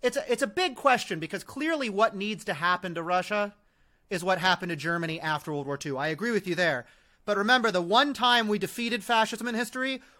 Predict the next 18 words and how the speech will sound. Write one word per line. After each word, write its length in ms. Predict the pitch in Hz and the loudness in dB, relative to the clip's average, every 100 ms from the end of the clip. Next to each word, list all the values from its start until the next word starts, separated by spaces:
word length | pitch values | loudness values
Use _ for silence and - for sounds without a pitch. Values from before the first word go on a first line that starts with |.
| - | -2
we 140 | 196 | 0
really 340 | 170 226 240 208 | 4 6 6 6
had 200 | 202 185 | 4 4
to 80 | |
level, 580 | 165 160 185 170 143 127 _ _ _ _ _ _ _ _ | 2 6 6 6 -2 -4 _ _ _ _ _ _ _ _
like, 240 | 175 160 - | 0 0 6
every 240 | 214 214 | 6 6
single 300 | 208 202 175 | 4 2 2
s-, 200 | 165 - - | -2 -4 -10
German 300 | - 202 165 | 0 0 2
city, 340 | 151 - 170 147 | -2 -2 0 0
major 300 | 160 170 156 | -2 -2 -2
German 300 | 180 160 151 | -2 -2 -4
city, 280 | 196 165 139 - - | -4 -4 -6 -12 -8
and 140 | 185 - | -6 4
occupy 500 | 208 202 185 185 165 | 4 4 2 2 2
the 40 | |
country. 480 | 160 180 175 151 131 | 0 -6 -6 -8 -10